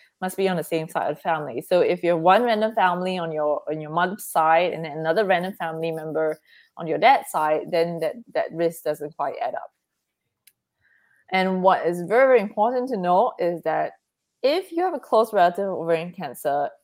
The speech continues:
it's not the end of the world. Your lifetime risk is still quite similar to the population risk.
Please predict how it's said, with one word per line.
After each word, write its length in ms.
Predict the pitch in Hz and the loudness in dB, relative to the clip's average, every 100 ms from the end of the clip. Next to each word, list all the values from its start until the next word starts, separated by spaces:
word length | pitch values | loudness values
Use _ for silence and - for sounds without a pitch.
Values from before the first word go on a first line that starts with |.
| _ | _
it's 220 | 180 170 | -10 -8
not 300 | 170 165 160 | -8 -4 -4
the 120 | 160 - | -6 -8
end 140 | 156 | -8
of 120 | 156 | -10
the 40 | 160 | -4
world. 400 | 147 147 147 - _ | 0 0 -2 -8 _
Your 280 | - 180 185 | -2 2 4
lifetime 420 | 196 196 214 165 | 4 0 -2 -4
risk 240 | 160 160 - | 0 -2 -2
is 160 | 160 - | -12 -12
still 520 | - 175 165 165 - - | -2 2 4 2 -4 0
quite 300 | 175 160 - | 2 2 -2
similar 480 | - 165 151 151 156 | -8 -6 -2 -2 -2
to 100 | 143 | -8
the 80 | |
population 560 | 147 170 - 214 220 240 | -10 -12 -4 -4 -4 -8
risk. 520 | 220 185 269 370 - | -6 -4 -4 -8 -16